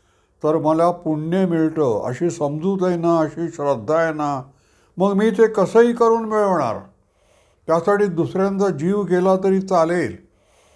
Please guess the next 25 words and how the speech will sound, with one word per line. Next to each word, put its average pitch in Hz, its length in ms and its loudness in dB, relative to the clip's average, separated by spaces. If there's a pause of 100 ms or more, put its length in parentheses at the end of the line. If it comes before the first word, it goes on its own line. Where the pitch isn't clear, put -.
(260)
आता 131 220 0
या 151 280 4
लोकांचा 175 640 0
जीव 156 460 -4
घेऊन, 147 500 -4
त्यांना 139 320 -4
पायाखाली 139 680 0
तुडवून 143 560 -6
तुम्ही 143 280 -6
नदीत 123 360 -6
जाऊन 139 320 -4
अंघोळ 120 360 -4
केलीत, 131 480 -6 (920)
तुम्हाला 170 360 0
पुण्य 170 500 -6
मिळणार 170 560 0
आहे 208 120 2
का? 180 440 0 (100)
हा 190 200 0
विचार 175 540 -2
सारासार 156 800 0 (460)
लुप्त 196 540 -2
झाला 180 420 2
त्या 175 200 -2
नदीतच. 147 640 -4